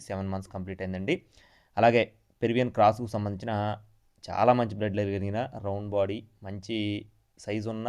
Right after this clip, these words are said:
పెరువియన్ క్రాస్కు సంబంధించిన నల్లకట్టు రసంగి, నల్లకట్టు రసంగి పుంజు. మంచి వాటం కలిగిన కోడి సజ్జులో ఉంది. ఎత్తు ఇరవై మూడు అంగుళాలు.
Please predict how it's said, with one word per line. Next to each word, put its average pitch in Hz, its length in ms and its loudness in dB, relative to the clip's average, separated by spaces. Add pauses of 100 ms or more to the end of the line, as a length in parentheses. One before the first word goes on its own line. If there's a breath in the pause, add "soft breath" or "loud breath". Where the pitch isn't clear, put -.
(140)
పెరువియన్ 107 320 -4
క్రాస్కు 101 340 0
సంబంధించిన 101 400 -12
నల్లకట్టు 101 460 -6
రసంగి, 95 420 -6 (640 soft breath)
నల్లకట్టు 98 420 -4
రసంగి 101 340 -4
పుంజు. 110 220 -2 (540 soft breath)
మంచి 101 220 -6
వాటం 101 300 4
కలిగిన 101 220 -2
కోడి 101 280 -4
సజ్జులో 101 400 -2
ఉంది. 101 160 -2 (920)
ఎత్తు 101 260 -6
ఇరవై 101 280 0
మూడు 95 140 0
అంగుళాలు. 101 320 2